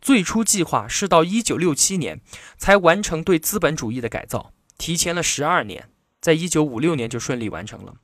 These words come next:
民营经济在中国的集体消亡，在整个中国经济史上也是独一无二的一个事件。回过头我们来看“一五”计划取得了什么样的成果？中国完成基本建设投资总额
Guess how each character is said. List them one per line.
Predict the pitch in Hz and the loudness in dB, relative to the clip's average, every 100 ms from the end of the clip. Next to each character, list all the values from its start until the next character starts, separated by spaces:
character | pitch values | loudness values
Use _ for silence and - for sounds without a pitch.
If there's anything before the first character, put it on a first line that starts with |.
| - - - - | -20 -20 -20 -4
民 | 196 247 | 0 0
营 | 269 | 0
经 | 262 262 | 0 -2
济 | 233 123 - | -2 -4 0
在 | 233 | 2
中 | 196 254 269 | 2 2 0
国 | 233 156 | 2 2
的 | 143 | 2
集 | - 160 | 0 0
体 | 226 - | -2 -2
消 | 107 156 | 2 4
亡， | 139 95 98 - - - - | 4 0 -8 -16 -20 -20 -2
在 | - 262 | 2 4
整 | - 107 | 2 0
个 | 147 | 0
中 | 165 247 247 | 2 2 4
国 | 151 | 2
经 | 156 202 | 2 -2
济 | 185 | 0
史 | 156 - | 0 0
上 | 85 127 107 - | -2 -4 -4 -4
也 | 127 | -2
是 | 175 | -2
独 | - 139 | 0 0
一 | 175 | 0
无 | 175 160 | 0 6
二 | 208 151 | 6 6
的 | 110 | 0
一 | 107 | -6
个 | 113 | -6
事 | - 107 | -6 -8
件。 | 85 - _ _ _ _ | -10 -12 _ _ _ _
回 | _ 185 | _ 2
过 | 233 | 4
头 | 233 156 | 4 4
我 | 170 | 4
们 | 120 | 0
来 | 113 | -4
看 | 117 127 - _ - - - | -6 -8 -10 _ -20 -20 -6
“一 | 247 294 | 4 6
五” | 208 120 | 6 2
计 | - | 0
划 | 143 131 104 | 0 -2 -2
取 | - 135 | -2 0
得 | 151 | 0
了 | 208 | 2
什 | - 113 | 2 0
么 | 131 | 0
样 | 208 156 | 0 0
的 | |
成 | - 110 | -4 -8
果？ | 123 113 - _ _ - | -8 -10 -12 _ _ -2
中 | 240 262 | 2 4
国 | 185 170 | 4 4
完 | 143 165 | 4 2
成 | 156 160 | -4 0
基 | - 254 | 0 2
本 | 165 123 | 0 0
建 | 170 139 | 0 0
设 | 135 | -2
投 | - 131 | -4 -6
资 | 160 | -6
总 | - 104 | -8 -8
额 | 82 101 | -8 -10